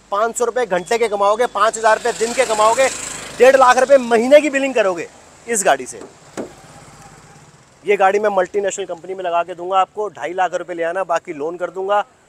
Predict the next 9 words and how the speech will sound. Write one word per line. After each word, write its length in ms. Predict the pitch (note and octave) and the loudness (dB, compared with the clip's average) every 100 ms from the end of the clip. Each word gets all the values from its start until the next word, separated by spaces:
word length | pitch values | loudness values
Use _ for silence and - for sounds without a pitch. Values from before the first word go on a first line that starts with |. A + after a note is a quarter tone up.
| _ _ | _ _
दिल्ली 300 | A#2+ F3+ F#3+ | -10 -6 -2
का 100 | G3 | -2
guarantor 360 | E3 D#3+ E3+ F#3+ | -2 -4 -4 -4
ले 140 | F#3+ | -2
आना। 260 | F#3 G3+ G3+ - _ _ _ _ _ _ _ _ _ _ _ _ _ _ _ _ _ _ _ _ _ _ _ D#3 | -2 -2 -6 -8 _ _ _ _ _ _ _ _ _ _ _ _ _ _ _ _ _ _ _ _ _ _ _ -16
फिर 120 | D#3 | -12
बोल 200 | D#3 D3+ | -8 -8
रहा 140 | D3+ | -10
हूँ 120 | C#3 | -14